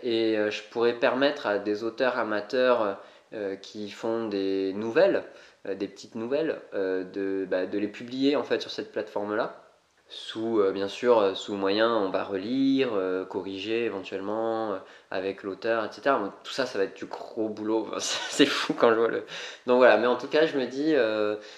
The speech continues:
euh, j'ai hâte de pouvoir proposer ça, euh, aux auteurs qui nous écoutent. Et, euh,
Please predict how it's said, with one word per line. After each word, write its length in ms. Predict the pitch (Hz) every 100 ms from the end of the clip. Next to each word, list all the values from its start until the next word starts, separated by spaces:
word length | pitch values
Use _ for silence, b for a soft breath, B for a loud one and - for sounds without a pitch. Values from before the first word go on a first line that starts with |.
| B -
euh, 260 | 101 104
j'ai 180 | 101 120
hâte 360 | 117 143 - 120
de 60 |
pouvoir 280 | 104 113 117
proposer 380 | 110 101 107 104
ça, 320 | - 127 131
euh, 240 | 113 104 110
aux 160 | 104
auteurs 260 | 107 117 117
qui 120 | 117
nous 180 | 107 101
écoutent. 360 | 98 160 165 b b b b -
Et, 200 | 101 95
euh, 720 | 92 92 90 92 92 92 -